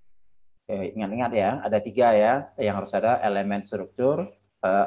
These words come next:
elemen structure, kemudian ada elemen, eh, proses, dan ada, eh, relationship. Nah, kita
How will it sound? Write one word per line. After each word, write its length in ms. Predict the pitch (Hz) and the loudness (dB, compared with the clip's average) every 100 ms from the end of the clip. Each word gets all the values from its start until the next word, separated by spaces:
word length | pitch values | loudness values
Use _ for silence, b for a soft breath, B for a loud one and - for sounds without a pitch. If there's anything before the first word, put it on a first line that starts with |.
| 107 | 2
elemen 280 | 107 104 104 | 0 0 -4
structure, 560 | 101 95 - 135 143 - | -6 -6 0 2 2 -2
kemudian 400 | 107 101 113 123 | -4 -2 -2 -2
ada 320 | - 98 98 - | -2 0 2 2
elemen, 720 | 101 95 95 98 98 98 98 | 0 -2 -2 -4 -4 -6 -4
eh, 180 | 101 87 | -4 -4
proses, 560 | 90 90 - 139 165 - | -4 -4 -2 -4 -4 -4
dan 160 | 101 | -4
ada, 560 | 82 90 95 104 127 - _ _ | -2 -2 0 0 -2 -10 _ _
eh, 140 | - 98 | -6 -4
relationship. 720 | 98 92 90 92 92 82 - _ _ _ _ _ _ _ _ - | -2 -2 -4 -8 -8 -10 -10 _ _ _ _ _ _ _ _ -6
Nah, 480 | 101 95 95 95 117 - | -2 -2 -2 -6 -12 -10
kita 480 | 104 - 101 95 | -10 -6 -2 0